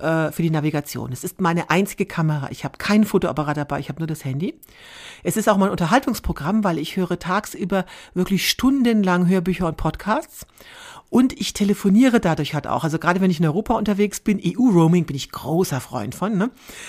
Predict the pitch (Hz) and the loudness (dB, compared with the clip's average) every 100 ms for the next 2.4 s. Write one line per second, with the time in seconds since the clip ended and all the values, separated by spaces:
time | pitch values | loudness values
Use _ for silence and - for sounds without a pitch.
0 | - - 160 202 214 175 156 151 139 - | -8 0 4 4 4 4 2 0 -2 2
1 | 180 247 170 160 165 196 269 - - 185 | 2 2 0 0 2 2 2 -2 0 2
2 | 160 160 - - | 4 2 -2 -4